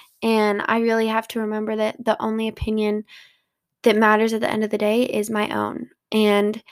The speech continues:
I can constantly grow myself and work on myself and work through things that I've been through and my flaws or things that I've said to hurt other people. I think if you recognize that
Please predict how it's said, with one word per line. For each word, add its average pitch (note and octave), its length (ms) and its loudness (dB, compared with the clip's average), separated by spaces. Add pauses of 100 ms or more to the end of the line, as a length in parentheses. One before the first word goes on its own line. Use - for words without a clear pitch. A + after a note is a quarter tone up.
(400)
I A#3 80 0
can A#3 220 2
constantly A3 560 0
grow G#3+ 180 0
myself A3 460 0
and G#3+ 180 0
work G3+ 180 0
on A3 80 0
myself G#3+ 480 2
and A3 280 0
work G#3 220 0
through G#3+ 140 0
things G#3 360 0
that - 220 0 (340)
I've G#3+ 240 0
been G#3+ 180 4
through G#3 360 2 (100)
and G#3 600 -4
my A3+ 160 -4
flaws G#3+ 600 2 (100)
or G#3+ 320 6 (440)
things A#3 220 8
that A3+ 100 6
I've A3 140 6
said G#3+ 220 4
to A3 80 -2
hurt G#3 240 0
other G#3+ 160 -2
people. - 500 -6
I A3+ 80 -4
think C4 260 -4
if C4 120 -8
you A#3 140 0
recognize G#3+ 600 -2
that A3 260 0